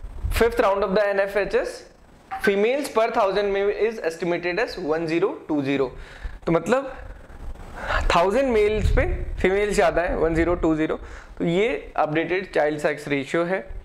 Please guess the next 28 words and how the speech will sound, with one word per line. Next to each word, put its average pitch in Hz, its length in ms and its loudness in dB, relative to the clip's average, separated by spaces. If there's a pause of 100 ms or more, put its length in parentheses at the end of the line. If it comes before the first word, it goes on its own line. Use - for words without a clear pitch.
(400)
चाइल्ड 208 420 4
सेक्स 208 280 2
रेशियो 196 340 4
है 220 120 2
और 233 60 -2
चाइल्ड 185 260 2
सेक्स 185 200 -2
रेशियो 175 280 2
दोनों 165 240 2
में 170 120 -2
ही 180 60 -2
डिफरेंस 170 360 -4
रहता 175 180 -4
है। - 60 -2
आप 180 60 -12
देख 156 180 -4
सकते 160 220 -4
हैं 160 100 -2
कि 160 60 -4
ये 165 180 0
ज़ीरो 156 200 2
to 160 180 -4
सिक्स 180 200 -4
ईयर्स 160 240 0
के 165 120 0
लिए 170 160 2
है, 226 280 -2
ये 208 240 -2